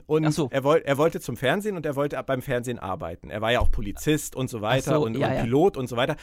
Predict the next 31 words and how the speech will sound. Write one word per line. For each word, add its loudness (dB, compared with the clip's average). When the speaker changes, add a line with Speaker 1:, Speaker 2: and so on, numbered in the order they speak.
Speaker 1:
aber 0
er -2
wollte 2
zum -10
Fernsehen. -8
Und -10
wenn 0
man -4
zum -6
Fernsehen 0
will, 0
in 2
dieses -2
Business 0
rein 4
will, -6
was 2
sollte 2
man 4
Speaker 2:
<laughs> 4
Speaker 1:
dann 4
sein, 2
in 0
gewisser 0
Weise? -2
Speaker 2:
Äh, -2
ein -10
bisschen -4
anstrengend -6
und, -10
äh, -6